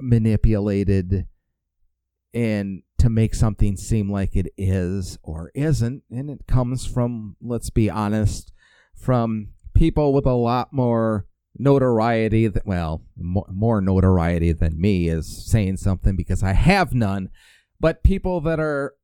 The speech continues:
have a lot of notoriety that will come out and, and claim that there's these shape-shifting aliens and they're running the world, like David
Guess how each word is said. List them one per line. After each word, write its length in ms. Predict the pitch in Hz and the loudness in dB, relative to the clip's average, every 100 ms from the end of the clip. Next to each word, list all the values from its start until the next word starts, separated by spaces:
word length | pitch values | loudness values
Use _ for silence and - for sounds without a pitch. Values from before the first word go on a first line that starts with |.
| _ _ | _ _
have 260 | - 170 156 | -2 0 0
a 20 | |
lot 220 | 147 139 | -2 -2
of 120 | 139 | -4
notoriety 800 | 123 120 123 120 110 107 107 107 | -2 0 0 0 -2 -2 -2 -2
that 220 | 95 101 | 0 -2
will 100 | 95 | -4
come 240 | 98 - 101 | 0 2 4
out 240 | 98 98 | 0 -2
and, 280 | 110 104 101 | -4 -6 -6
and 220 | - 107 - | -8 -8 -6
claim 680 | - 104 101 101 104 101 - - _ _ _ | -2 0 0 0 0 -2 -6 -14 _ _ _
that 340 | - 101 98 98 _ - | 0 2 2 -2 _ 0
there's 280 | 107 98 95 | 2 2 -2
these 340 | 90 95 - - - | -4 -4 -6 -12 -16
shape-shifting 920 | - - 101 95 - 104 - 95 92 | -10 -2 0 0 0 -2 0 -2 -2
aliens 880 | 95 95 92 92 92 92 90 87 - | -2 0 0 0 0 -2 -6 -10 -10
and 340 | - 85 85 80 | -8 -6 -6 -4
they're 200 | 87 87 | -2 -2
running 320 | 87 80 87 | -2 -2 -2
the 80 | 87 | 0
world, 340 | 78 92 104 | 0 0 -2
like 240 | 90 73 - | -2 -2 0
David 340 | 92 90 90 | 2 2 -2